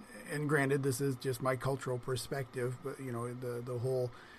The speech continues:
female and male of naming things, does that imply maybe that the, the plants were seen as more masculine and the nymphs were their forever bride, or is that more of a thing where the nymphs were,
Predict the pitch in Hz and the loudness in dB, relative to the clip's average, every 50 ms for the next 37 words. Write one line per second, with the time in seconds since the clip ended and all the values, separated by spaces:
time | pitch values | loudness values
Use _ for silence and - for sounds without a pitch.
0 | - - - - - 180 175 160 156 151 143 139 139 139 139 135 139 151 147 139 | -20 -14 -2 4 8 8 10 10 10 8 8 6 4 4 4 4 4 4 4 4
1 | 131 131 123 131 135 139 151 165 165 139 117 117 123 120 113 110 117 147 151 143 | 4 2 2 4 6 6 6 6 6 4 2 0 -4 -6 -6 -6 -4 -2 2 6
2 | 170 175 175 165 - - - 156 151 147 139 - - - 151 147 151 156 170 180 | 8 10 10 8 6 2 0 2 2 2 2 -2 -4 -2 4 8 8 10 10 8
3 | 175 175 175 180 175 180 175 151 147 156 151 - - 147 143 143 135 135 131 123 | 8 6 6 6 4 4 2 2 2 2 2 0 0 0 2 2 2 2 0 -2
4 | - - - - - - - - - 143 143 135 - - 143 151 175 190 - 185 | -6 -10 -16 -18 -20 -20 -18 -8 -2 0 0 0 2 4 6 6 6 6 6 4
5 | 180 175 156 - - 180 175 175 160 151 131 156 147 135 127 131 127 127 143 143 | 4 4 4 4 4 4 6 6 6 4 4 4 4 4 4 6 6 4 4 2
6 | - - 202 240 247 175 135 127 127 127 135 147 151 151 143 - 147 143 143 135 | 2 2 2 2 4 2 2 2 2 2 4 4 4 4 2 0 2 4 6 6
7 | 135 123 131 135 135 131 127 123 - 147 147 151 156 135 143 135 127 143 139 135 | 6 6 4 4 4 4 2 4 4 6 8 8 8 8 8 6 6 6 6 6
8 | 151 208 254 214 143 120 123 123 123 117 156 147 135 131 131 - - - - - | 6 6 6 6 6 6 6 4 4 2 2 4 4 4 4 2 -2 -14 -16 -18
9 | - - - - - 151 151 151 147 147 139 135 131 120 156 151 147 143 135 139 | -18 -20 -12 -4 2 6 8 10 10 10 8 6 4 2 2 4 4 4 4 4
10 | 135 131 139 139 147 156 160 151 151 - - - 139 139 147 139 139 139 135 135 | 2 2 2 4 6 6 6 6 4 0 -2 0 2 4 4 6 6 4 4 2
11 | 135 | 2